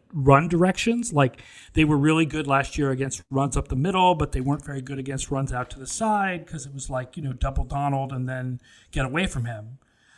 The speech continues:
So, and then in the pass rush, yeah, I mean, they need to,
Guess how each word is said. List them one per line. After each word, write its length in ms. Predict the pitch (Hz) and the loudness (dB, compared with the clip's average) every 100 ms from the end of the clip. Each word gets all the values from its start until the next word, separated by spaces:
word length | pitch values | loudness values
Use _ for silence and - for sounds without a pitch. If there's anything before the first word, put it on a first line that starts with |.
| _ - - | _ -20 -10
So, 300 | - 151 160 | 2 4 6
and 100 | 185 | 6
then 120 | 196 | 6
in 100 | 202 | 2
the 60 | |
pass 360 | 202 220 247 - | 4 6 6 4
rush, 240 | 202 196 | 0 -4
yeah, 220 | 214 254 135 | -4 -4 -4
I 60 | |
mean, 160 | 131 139 | -2 -2
they 100 | 147 | -2
need 220 | 160 151 | -4 -4
to, 380 | - 147 143 143 | -10 -12 -12 -16